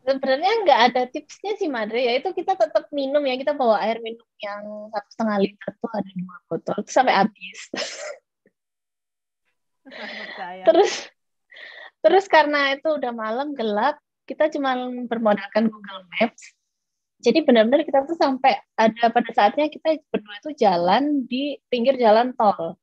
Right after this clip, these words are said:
Speaker 1: <laughs> Ini jangan dicontoh, tapi benar-benar karena ngikutin Google Maps gitu. Jadi nggak tahu lagi lewat mana yang lainnya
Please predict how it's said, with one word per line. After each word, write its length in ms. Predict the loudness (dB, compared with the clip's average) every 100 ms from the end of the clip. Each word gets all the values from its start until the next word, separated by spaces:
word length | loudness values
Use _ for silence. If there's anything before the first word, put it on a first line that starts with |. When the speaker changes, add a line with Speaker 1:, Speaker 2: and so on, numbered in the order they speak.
| _ _ _
Speaker 1:
<laughs> 2750 | -20 -20 -20 -20 _ _ _ _ _ -20 -20 _ -20 _ _ _ _ _ _ _ _ _ _ _ -18 -6 -6 -4
Ini 160 | -2 0
jangan 240 | 0 0 -4
dicontoh, 560 | 0 0 2 2 2
tapi 240 | 2 0 0
benar-benar 400 | 0 -4 -4 -8
karena 240 | -6 -6
ngikutin 400 | -6 -6 -6 -6
Google 320 | -6 -2 0 0
Maps 320 | 0 -4 -8
gitu. 160 | _ -10
Jadi 320 | -6 -8 -10 -20 _ _ _ _ _ _ -6
nggak 280 | -4 -2 -2
tahu 240 | 0 0
lagi 480 | 0 -4 -10 -8 -4
lewat 280 | -2 -2 -2
mana 560 | -6 -8 -4 -4 -4 -6
yang 200 | -6 -4
lainnya 600 | -4 -4 -6 -8 -10